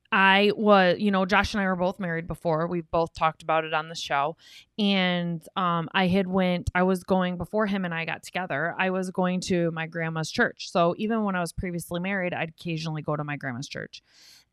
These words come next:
And, um, my ex-husband and I had been going to that church too for counseling even.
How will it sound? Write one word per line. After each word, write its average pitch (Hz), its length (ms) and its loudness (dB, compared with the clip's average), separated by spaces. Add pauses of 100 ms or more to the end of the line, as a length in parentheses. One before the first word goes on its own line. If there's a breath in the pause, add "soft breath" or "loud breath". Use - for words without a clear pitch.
(160)
And, 202 560 0
um, 165 520 -6 (360)
my 202 200 2
ex-husband 190 520 0
and 175 120 0
I 165 160 0
had 170 360 -4
been 180 160 2
going 175 260 0
to 185 100 -6
that 165 200 -2
church - 380 -4
too 233 360 4
for 180 120 -6
counseling 208 720 -2
even. 139 360 -6